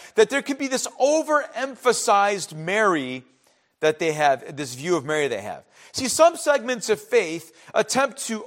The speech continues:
overemphasize Mary's role in the world. She gets more attention than Jesus for some people,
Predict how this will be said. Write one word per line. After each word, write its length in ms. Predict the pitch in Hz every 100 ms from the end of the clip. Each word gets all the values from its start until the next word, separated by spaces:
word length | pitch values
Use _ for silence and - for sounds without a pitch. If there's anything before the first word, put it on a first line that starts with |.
| -
overemphasize 1600 | 226 277 294 247 277 277 240 254 - 214 - 202 190 185 170
Mary's 480 | 170 202 202 196 143
role 460 | 139 190 185 165 160
in 120 | 160
the 80 | 156
world. 520 | 170 175 143 101 - _ _ _ _ _ _ _
She 260 | - - 339
gets 260 | 339 311 233
more 280 | 285 311
attention 560 | 311 - 302 320 320 311
than 240 | 320 311
Jesus 800 | 220 311 403 302 208 131 - - - _ _ _
for 160 | - 175
some 260 | 185 170
people, 480 | 127 143 135 104 -